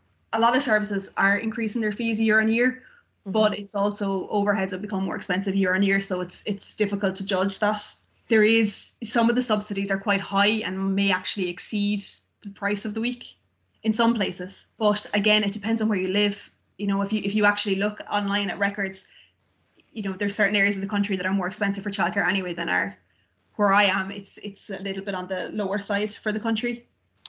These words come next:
Speaker 2: Oh, definitely. Like, I mean, if you compare Dundrum to Leitrim, <laughs> it's gonna be
Speaker 1: Yeah,
Speaker 2: completely
Speaker 1: exactly.
Speaker 2: different.
Speaker 1: Yeah, and we're the same. You know, in Tipperary, it's, it's not, we wouldn't compare to Dublin prices.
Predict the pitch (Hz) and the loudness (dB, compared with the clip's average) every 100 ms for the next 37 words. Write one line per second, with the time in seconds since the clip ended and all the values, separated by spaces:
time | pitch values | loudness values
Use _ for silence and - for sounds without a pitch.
0 | - 302 220 185 202 196 196 214 214 202 | 0 2 2 0 0 2 2 2 0 0
1 | 196 196 190 196 202 196 170 190 190 180 | -2 -6 -6 -2 -2 -2 -2 -4 -4 -4
2 | 175 190 185 175 _ - 220 - - 220 | -6 -6 -8 -10 _ -12 -8 -2 0 0
3 | 190 190 - 226 190 220 208 196 - 196 | -2 -2 2 4 4 2 -2 -4 -4 -8
4 | 180 180 208 214 208 202 190 175 - - | -6 -6 -6 -8 -10 -12 -12 -14 -16 -16
5 | 214 185 175 196 196 190 185 180 196 - | -12 -10 -10 -10 -6 -4 -4 -6 -12 -20
6 | _ _ _ _ 196 190 - 190 180 - | _ _ _ _ -14 -10 -6 -4 -6 -10
7 | - - - - 214 190 190 - _ 220 | -14 -16 -20 -10 -6 -6 -8 -12 _ -6
8 | 208 180 196 - - 190 190 196 190 214 | -2 -2 -4 -10 -8 -6 -4 -4 -4 -4
9 | 202 - | -8 -12